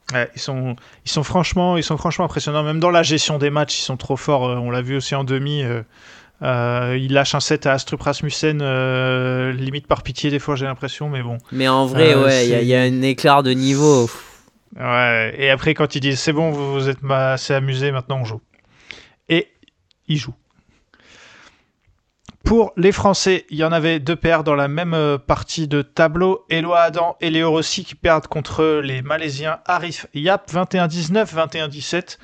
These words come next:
Speaker 1: Euh, Benoît, évidemment, c'est frustrant. J'aurais aimé un troisième. Euh, mais je... on peut être quand même être satisfait de, de la victoire, enfin pas de la victoire, mais de la perf, euh, de,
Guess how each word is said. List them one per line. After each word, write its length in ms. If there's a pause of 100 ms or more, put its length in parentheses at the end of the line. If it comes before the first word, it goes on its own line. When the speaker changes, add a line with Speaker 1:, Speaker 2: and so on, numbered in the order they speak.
(640)
Speaker 1:
Euh, 440
Benoît, 520
évidemment, 560
c'est 500
frustrant. 960
J'aurais 320
aimé 140
un 80
troisième. 560 (480)
Euh, 360
mais 460
je... 220 (400)
on 100
peut 140
être 120
quand 100
même 100
être 100
satisfait 480
de, 580
de 80
la 160
victoire, 440
enfin 220
pas 100
de 60
la 60
victoire, 240
mais 120
de 40
la 100
perf, 320
euh, 200
de, 420